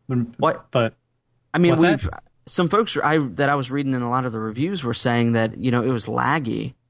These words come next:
Speaker 2: as well. And
Speaker 1: Yeah.
Speaker 2: quite frankly, something that, you know, has that much, um, you know, power behind it, processor and, and, uh, memory-wise,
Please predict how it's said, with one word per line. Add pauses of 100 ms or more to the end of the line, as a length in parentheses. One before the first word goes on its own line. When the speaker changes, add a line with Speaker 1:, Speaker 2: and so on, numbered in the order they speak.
Speaker 2:
as
well. (300)
And
Speaker 1:
Yeah.
Speaker 2:
quite
frankly,
something
that, (340)
you
know,
has
that
much,
um, (280)
you
know,
power
behind
it,
processor
and,
and,
uh,
memory-wise,